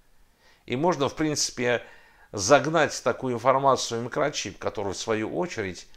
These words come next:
загонят под кожу человек.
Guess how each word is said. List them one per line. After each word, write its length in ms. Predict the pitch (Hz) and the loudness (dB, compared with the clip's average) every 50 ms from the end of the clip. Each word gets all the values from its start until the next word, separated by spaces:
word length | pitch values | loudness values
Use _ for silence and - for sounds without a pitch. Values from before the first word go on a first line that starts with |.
| - - - - - - - | -20 -20 -20 -20 -18 -12 -6
загонят 540 | 101 104 120 113 113 143 147 131 120 - | 0 2 2 2 2 0 0 0 0 0
под 180 | - 120 104 - | 2 0 0 0
кожу 560 | - - 127 120 110 98 113 110 104 - - - | -2 -2 -2 -2 0 0 -2 -4 -4 -4 -6 -8
человек. 580 | - - 135 120 117 104 92 85 82 - - | -6 -2 2 4 4 4 2 0 -6 -10 -14